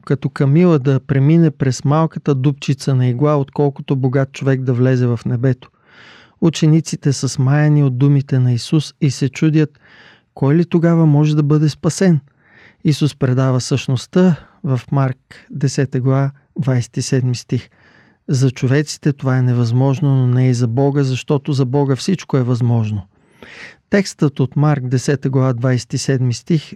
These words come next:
би бил красиво място за край на историята. Не можете да стигнете до небето сами, имате нужда от Божията благодат,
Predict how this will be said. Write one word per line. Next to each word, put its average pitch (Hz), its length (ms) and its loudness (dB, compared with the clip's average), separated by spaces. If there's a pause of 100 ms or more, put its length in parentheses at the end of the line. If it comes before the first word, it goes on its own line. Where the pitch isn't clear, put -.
би 156 180 0
бил 156 240 2
красиво 165 540 -2
място 143 480 0
за 127 140 0
край 123 280 -2
на 120 100 0
историята. 113 680 -4 (680)
Не 143 140 4
можете 127 480 0
да 127 120 0
стигнете 170 600 0
до 123 180 0
небето 127 420 0
сами, 131 520 0
имате 143 420 2
нужда 156 400 2
от 131 140 0
Божията 127 480 0
благодат, 127 500 0